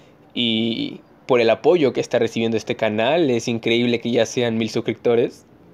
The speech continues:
en tan poco, por más que el canal tenga dos años,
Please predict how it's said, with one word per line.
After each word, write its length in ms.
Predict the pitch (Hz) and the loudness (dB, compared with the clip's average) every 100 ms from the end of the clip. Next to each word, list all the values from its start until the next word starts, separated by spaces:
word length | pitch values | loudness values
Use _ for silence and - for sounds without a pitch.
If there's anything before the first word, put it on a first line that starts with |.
| - - - - - | -20 -20 -20 -20 -14
en 540 | - 123 113 113 110 107 | -2 2 2 0 -4 -6
tan 240 | - 156 147 | -4 -2 0
poco, 500 | 185 131 127 113 110 | 0 2 0 0 0
por 140 | 120 | -2
más 160 | 120 127 | -2 -2
que 80 | 139 | -2
el 60 | |
canal 240 | 123 123 123 | 0 -2 -2
tenga 220 | 123 120 | 0 0
dos 220 | 113 - | 0 0
años, 560 | 120 117 117 107 - | -2 0 -2 -2 -8